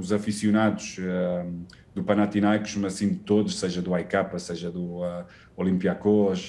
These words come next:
eh, do paok, todos eles, eh, sinto uma grande estima por mim e isso, eh, reconforta-me, quer dizer que como, como jogador e como pessoa passei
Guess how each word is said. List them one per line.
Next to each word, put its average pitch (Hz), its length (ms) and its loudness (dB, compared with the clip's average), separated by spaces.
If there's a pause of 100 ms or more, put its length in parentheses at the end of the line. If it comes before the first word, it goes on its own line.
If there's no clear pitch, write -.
eh, 90 480 -2
do 92 80 -6 (120)
paok, 98 320 4 (220)
todos 117 340 2 (160)
eles, 123 240 0 (760)
eh, 104 220 4 (120)
sinto 117 300 4
uma 110 180 4
grande 110 180 4
estima 110 420 2
por 107 180 0
mim 127 160 2 (200)
e 101 200 0
isso, 104 220 -8
eh, 95 500 0
reconforta-me, 110 680 2 (160)
quer 98 220 2
dizer 95 240 0 (120)
que - 100 -16 (140)
como, 101 220 2 (540)
como 107 140 4
jogador 107 420 4
e 113 140 2
como 110 160 4
pessoa 120 400 0 (640)
passei 113 360 2